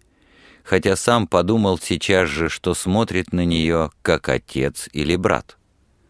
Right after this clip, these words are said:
Любку страшно морил сон. Слепались глаза, и она с усилием таращила их, чтобы не заснуть, а на губах лежала та же наивная детская усталая улыбка,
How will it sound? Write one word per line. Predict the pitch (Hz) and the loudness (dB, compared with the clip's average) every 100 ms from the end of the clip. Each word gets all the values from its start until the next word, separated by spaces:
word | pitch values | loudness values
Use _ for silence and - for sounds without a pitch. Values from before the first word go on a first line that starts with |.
| _ _ _ - | _ _ _ -10
Любку | 67 92 185 196 - - 156 | -2 2 2 0 -4 -2 -2
страшно | - - 113 160 165 - 110 101 | -4 -2 2 2 0 -2 0 2
морил | 90 85 117 117 | 2 2 2 0
сон. | 104 - - 71 71 71 69 67 - _ _ _ _ | -4 -8 -2 0 0 0 -2 -6 -10 _ _ _ _
Слепались | - - 101 - 107 104 95 80 | -8 0 0 4 2 4 0 -2
глаза, | 80 87 87 76 92 117 98 | 0 2 2 2 2 4 2
и | - 90 | 2 2
она | 90 95 107 | 2 2 0
с | - | -2
усилием | 104 95 - 110 131 117 110 95 87 | -4 -4 -4 -2 0 0 0 0 -2
таращила | - 87 101 131 117 - 101 104 | 0 2 2 2 -2 -4 -2 0
их, | 101 80 - - _ | 0 -2 -4 -14 _
чтобы | - - 101 95 | -10 -4 0 0
не | 95 | 0
заснуть, | 90 98 98 - 101 98 71 - - _ _ _ | 0 0 -2 -2 0 0 -2 -6 -16 _ _ _
а | 95 | 0
на | 92 90 | 2 0
губах | 95 87 120 131 - | 0 2 2 2 0
лежала | 87 90 82 110 101 82 | 0 0 2 2 2 -2
та | - 104 104 | 0 2 2
же | 92 | 0
наивная | 87 80 85 123 104 95 87 80 | 0 0 0 0 0 0 0 -2
детская | 67 92 104 - 85 82 | -2 -2 -2 -4 -2 -2
усталая | 73 71 - - 90 85 76 76 | -2 -4 -4 0 2 2 0 -2
улыбка, | 78 92 135 131 - 113 | -2 -2 -2 -4 -2 0